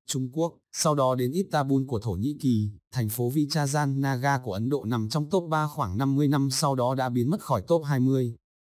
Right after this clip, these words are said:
Đất nước tỷ dân luôn có khoảng năm thành phố nằm trong top hai mươi thành phố đông dân nhất thế giới trong giai đoạn này. Đây là thời kỳ nhà Minh của Trung Quốc phát triển mạnh, cùng với đó là việc mở mang bờ cõi và các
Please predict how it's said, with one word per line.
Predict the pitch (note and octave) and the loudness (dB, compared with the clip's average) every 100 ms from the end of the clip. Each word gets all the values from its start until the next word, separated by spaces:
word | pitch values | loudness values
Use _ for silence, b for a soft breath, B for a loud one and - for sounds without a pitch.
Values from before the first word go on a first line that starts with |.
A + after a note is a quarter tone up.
| _ - | _ -2
Đất | E3+ | 2
nước | F#3 G3+ G3 | 2 2 2
tỷ | A2 | 0
dân | G#2 C#3+ | 0 2
luôn | D3+ C#3+ | 4 2
có | C3 | 0
khoảng | C#3 D3 F2 | 0 -2 0
năm | A#2+ C3+ | 0 0
thành | B2 | 0
phố | G2 A2 | -2 -2
nằm | C#3 A#2+ | 0 0
trong | G#2 C#3 C3+ | 0 0 0
top | F3 | 0
hai | D3+ C#3+ | 2 4
mươi | D3 C3+ | 4 2
thành | A2+ | 0
phố | G2 A2 | 0 0
đông | C#3+ C#3 | 0 2
dân | C#3 C#3 | 2 2
nhất | F#3 | 2
thế | - A#2 | 0 0
giới | A#2 A#2 | 0 0
trong | D3+ | 0
giai | C#3 C#3 | 0 0
đoạn | A#2+ | 0
này. | G#2+ A2 G#2+ G#2+ - _ _ _ - | 0 0 -2 -6 -14 _ _ _ 0
Đây | D3+ | 4
là | D3+ A#2 | 6 4
thời | B2 G#2+ A2 | 0 -4 -2
kỳ | A#2+ A2 | 0 2
nhà | A#2 G#2+ | 0 2
Minh | B2+ C#3 | 2 2
của | A2+ | 0
Trung | F2 C3+ C3 | -2 -2 0
Quốc | D#3+ D3 | 0 0
phát | F#3 | -2
triển | - F#2 | -2 -2
mạnh, | G#2+ G2+ - - | -2 -6 -10 -2
cùng | D3+ C3+ | 2 2
với | C#3 | 2
đó | C#3 C#3+ | 2 2
là | E3 | 2
việc | A#2 B2+ | 0 -2
mở | A2 G#2+ | 0 -2
mang | F#2 B2+ C3 | 0 0 0
bờ | A#2 F#2+ | 0 0
cõi | A2 C#3 | -2 -4
và | C3+ G#2 | -2 -4
các | A2 | -4